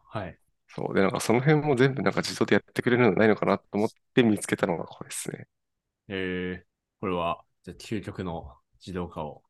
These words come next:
Speaker 1: やってくれる。
Speaker 2: これ多分い-、今時点だと究極な気がしますね。
Speaker 1: おー、なるほど。
Speaker 2: なんか、あ、そうそう、
Speaker 1: はい。
Speaker 2: ゴ-、ゴミとかは、なんだ、あの、ドッ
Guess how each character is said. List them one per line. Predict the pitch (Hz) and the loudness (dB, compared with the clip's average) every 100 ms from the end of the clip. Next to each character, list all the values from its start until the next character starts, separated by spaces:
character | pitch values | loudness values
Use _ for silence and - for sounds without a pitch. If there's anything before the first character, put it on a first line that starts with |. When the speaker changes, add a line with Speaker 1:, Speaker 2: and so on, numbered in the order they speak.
| _ | _
Speaker 1:
や | - | -18
っ | - | -14
て | |
く | - | -2
れ | |
る。 | 123 | 0
Speaker 2:
こ | |
れ | 139 | 2
多 | 156 | 2
分 | 107 | 2
い-、 | 104 - _ _ _ - | 0 -2 _ _ _ -4
今 | 107 131 160 | 0 6 6
時 | 165 | 6
点 | 156 107 | 4 4
だ | - | 2
と | - - - - | -2 -4 -4 -6
究 | - 110 110 | 0 2 2
極 | 113 110 | 2 2
な | 104 | 2
気 | - | 2
が | 98 | -2
し | 90 - | -2 -2
ま | 98 | -2
す | - - - - | -2 -2 -4 -4
ね。 | - - _ _ _ _ _ _ _ | -4 -4 _ _ _ _ _ _ _
Speaker 1:
お | 113 98 | -6 -4
ー、 | 92 | -2
な | 95 | -6
る | |
ほ | 92 | -8
ど。 | 90 85 - _ _ _ _ | -8 -8 -10 _ _ _ _
Speaker 2:
な | 160 | 0
ん | 147 | 2
か、 | - - - - _ _ _ | 2 2 -2 -14 _ _ _
あ、 | - | -2
そ | 92 | 0
う | |
そ | 87 | 0
う、 | |
Speaker 1:
は | 92 | 2
い。 | |
Speaker 2:
ゴ-、 | 110 - | 2 2
ゴ | - 135 | 2 4
ミ | 196 | 6
と | 139 | 4
か | - 85 | 4 2
は、 | - - - _ _ _ _ - | 2 0 -4 _ _ _ _ -6
な | - | -4
ん | - | -4
だ、 | - | -4
あ | |
の、 | - - - - _ _ _ _ _ - - | -4 -4 -8 -20 _ _ _ _ _ -20 -4
ド | |
ッ | - | -2